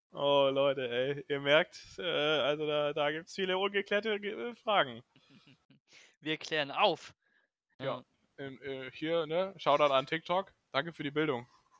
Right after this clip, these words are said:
Speaker 2: Ja, und an Takeshis Castle. Ich vermisse euch.
Speaker 1: Takeshis Castle war echt geil,
Speaker 2: Kam
Speaker 1: Mann.
Speaker 2: wieder, ne? Also, ich hab letztens irgendwie irgendwo mitbekommen,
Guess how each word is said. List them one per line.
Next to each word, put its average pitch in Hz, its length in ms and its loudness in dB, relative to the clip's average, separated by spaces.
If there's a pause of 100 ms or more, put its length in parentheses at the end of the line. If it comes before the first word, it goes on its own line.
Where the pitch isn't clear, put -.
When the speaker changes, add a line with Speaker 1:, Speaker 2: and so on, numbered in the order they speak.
Speaker 2:
Ja, 135 160 -14
und 139 180 -20
an 135 160 -14
Takeshis - 720 -14
Castle. 139 500 2 (320)
Ich - 140 -16
vermisse 127 400 -6
euch. 127 260 -8 (400)
Speaker 1:
Takeshis 160 460 -8
Castle 185 320 -2
war 170 100 0
echt 202 160 -6
geil, 190 240 -4
Speaker 2:
Kam - 20 -2
Speaker 1:
Mann. 202 220 -6
Speaker 2:
wieder, 123 260 -18
ne? 208 300 -16
Also, 160 200 -14
ich 170 100 -12
hab 202 100 -6 (100)
letztens 196 560 -2
irgendwie 208 440 -8
irgendwo 196 440 -6
mitbekommen, 190 600 -4